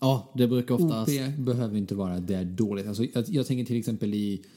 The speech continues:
Speaker 2: eh, i Warhammer så kan man ju ha en karaktär som är O P. Men den kostar mycket mer poäng än, än alla andra.
Speaker 1: Mm.
Speaker 2: Då är den ju inte bruten i förhållande
Speaker 1: Nej.
Speaker 2: till sin kostnad.
Speaker 1: Ja, det är sant.
Speaker 2: Så, eh, bruten är ju liksom,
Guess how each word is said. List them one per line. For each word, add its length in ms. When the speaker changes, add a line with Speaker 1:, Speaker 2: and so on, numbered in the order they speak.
Speaker 2:
eh, 200
i 60
Warhammer 600
så 140
kan 140
man 80
ju 60
ha 320
en 200
karaktär 380
som 140
är 140
O 160
P. 160
Men 220
den 440
kostar 380
mycket 240
mer 140
poäng 380
än, 240
än 80
alla 140
andra. 240
Speaker 1:
Mm. 220
Speaker 2:
Då 80
är 60
den 100
ju 60
inte 140
bruten 440
i 40
förhållande 460
Speaker 1:
Nej. 80
Speaker 2:
till 120
sin 260
kostnad. 440
Speaker 1:
Ja, 80
det 60
är 40
sant. 280
Speaker 2:
Så, 400
eh, 60
bruten 560
är 60
ju 80
liksom, 460